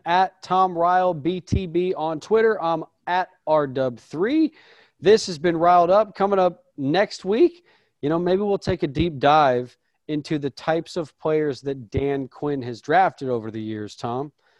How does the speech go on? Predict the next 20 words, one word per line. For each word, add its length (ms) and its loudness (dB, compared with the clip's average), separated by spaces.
and 120 -4
we 120 0
can 160 -6
find 400 -2
out 220 2
whether 360 -2
or 120 -6
not 440 -4
he 280 0
has 380 -2
a 40 -10
propensity 800 -10
to 180 -2
address 640 -4
either 420 0
big 420 -2
men 400 -2
on 180 -2
the 140 -2
interior 600 -4